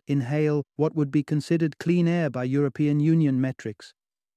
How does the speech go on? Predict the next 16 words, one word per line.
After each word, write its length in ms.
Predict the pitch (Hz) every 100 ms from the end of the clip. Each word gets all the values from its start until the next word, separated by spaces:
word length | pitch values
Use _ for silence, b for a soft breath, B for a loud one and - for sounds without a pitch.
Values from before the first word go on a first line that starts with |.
| _ _ -
And 160 | 143 135
then 280 | 160 180
there's 260 | 160 151 -
the 100 | 147
signature 680 | - - 165 156 143 - 143
smog 600 | - 147 156 147 120 - _
crafted 560 | - 147 147 - 147 131
by 260 | 139 131
simpler 640 | 123 - 160 156 - 143 143
traditional 640 | - 131 147 131 147 139
pollution 600 | 127 135 135 139 - 127
sources. 680 | - 135 123 - 131 117 - _ _ _ _
In 200 | 156 160
Nepal, 680 | 156 135 - 175 156 151 147
the 160 | 135 131
cherished 640 | - - 151 147 139 -